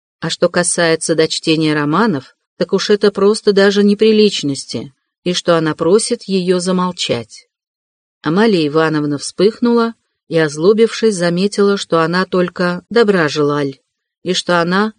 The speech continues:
много очень добра желаль, а что ей за квартир давно уж гельд не платиль. Катерина Ивановна тотчас же осадила её,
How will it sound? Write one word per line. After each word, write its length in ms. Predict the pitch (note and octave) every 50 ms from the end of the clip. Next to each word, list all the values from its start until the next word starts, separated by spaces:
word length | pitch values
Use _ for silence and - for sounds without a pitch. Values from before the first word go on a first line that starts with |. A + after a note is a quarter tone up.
| _ _
много 340 | - F#3 G3+ A3 A3+ G#3+ A#3
очень 520 | A#3 A3+ A3+ A3+ A#3 - - A#3 A3+ A3+
добра 380 | G#3+ A3+ A3 G3 F#3+ F3 D#3 D3+
желаль, 540 | D3 D#3 D#3 D3+ D3+ D3+ D#3 D3+ D3+ - - _ _ _ _ _ _ _ _ -
а 120 | E3+ E3
что 200 | - - - F3
ей 460 | F3 E3 F3 F3+ G3 A3+ A3 G#3+ _ _ -
за 200 | D3 D#3+ F#3 F#3+
квартир 600 | - F3 F3+ F3+ F3 F3 - - G#3 A#3 B3+ A3+
давно 460 | F#3+ F3+ E3 D#3 D#3+ E3 F3+ G#3 A3+
уж 180 | A#3+ A3 G#3+ F#3+
гельд 400 | D#3+ F3 F3 E3+ F3+ F3+ - F3+
не 140 | F3 F3+
платиль. 640 | F3 - F3+ F3+ F3 - - - C3+ B2+ A#2 - - _ _ _ _ _ _ _ _ _ _ _ _ _ _ _ _ _
Катерина 520 | - D#3+ - - F#3 F#3+ A#3+ C4+ A#3+ G#3+ F#3+
Ивановна 480 | E3+ F#3+ A3+ B3 A#3 A3+ A3 A3 A3
тотчас 400 | G#3 - A3 A#3+ - - B3 A#3
же 100 | G#3+ A3+
осадила 540 | A3+ A3 - - G#3+ G3+ F3+ F3+ F3 D3+ C#3
её, 520 | C#3+ C3 B2+ B2+ C3 C3 C3+ C3+ B2+ B2+